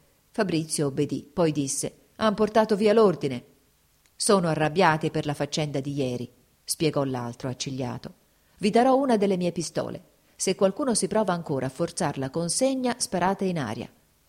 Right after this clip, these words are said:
Verrò io o si farà vedere lo stesso colonnello». Fabrizio s'era benissimo accorto d'una certa mossa del quartiermastro quando sentì dell'ordine portato via.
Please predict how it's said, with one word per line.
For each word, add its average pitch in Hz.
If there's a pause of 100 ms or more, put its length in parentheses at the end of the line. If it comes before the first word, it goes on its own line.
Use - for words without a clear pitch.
Verrò 247
io 185
o 196
si 196
farà 214
vedere 190
lo 175
stesso 185
colonnello». 151 (1160)
Fabrizio 202
s'era 156
benissimo 147
accorto 139
d'una 135
certa 143
mossa 139
del 139
quartiermastro 135
quando 139
sentì 135
dell'ordine 139
portato 135
via. 131